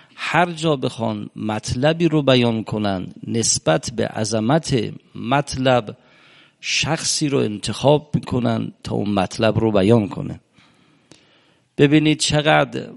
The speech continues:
مطلب ولایت و انتصاب امیرالمؤمنین علیه السلام مهمه که بزرگترین شخصیت عالم خلقت باید در موردش سخن بگه.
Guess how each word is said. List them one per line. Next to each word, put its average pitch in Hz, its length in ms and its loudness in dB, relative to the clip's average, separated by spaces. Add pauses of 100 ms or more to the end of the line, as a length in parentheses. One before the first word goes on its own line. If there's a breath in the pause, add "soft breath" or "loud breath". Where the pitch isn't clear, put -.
(100)
مطلب 120 800 2
ولایت 107 640 2
و 110 60 -2
انتصاب 123 800 2
امیرالمؤمنین 123 1080 0
علیه 110 360 -2
السلام 104 680 -2
مهمه 135 760 2 (760 soft breath)
که 135 120 0
بزرگترین 120 1200 2
شخصیت 110 920 -2
عالم 104 520 -2
خلقت 135 680 -4 (140)
باید 104 360 2
در 95 200 -2
موردش 95 520 -2
سخن 87 500 -6
بگه. 87 260 -10